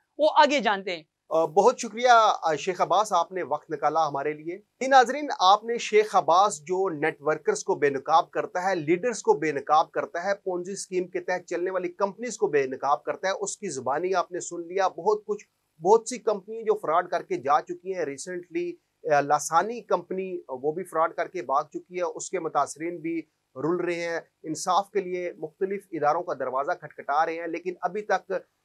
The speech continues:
Speaker 2: जो इदारे हैं वो हरकत में नहीं आए। जिस तरह शेख अब्बास ने, अ, अपना एक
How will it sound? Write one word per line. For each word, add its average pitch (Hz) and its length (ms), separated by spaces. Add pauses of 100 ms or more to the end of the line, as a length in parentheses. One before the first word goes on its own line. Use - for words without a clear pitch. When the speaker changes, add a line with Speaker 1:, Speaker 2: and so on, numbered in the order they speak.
(120)
Speaker 2:
जो 180 160
इदारे 180 360
हैं 202 80
वो 190 180
हरकत 156 400
में 180 80
नहीं 151 300
आए। 113 140 (320)
जिस 147 200
तरह 190 340
शेख 185 240
अब्बास 170 400
ने, 190 180 (360)
अ, 160 360
अपना 180 240
एक 180 120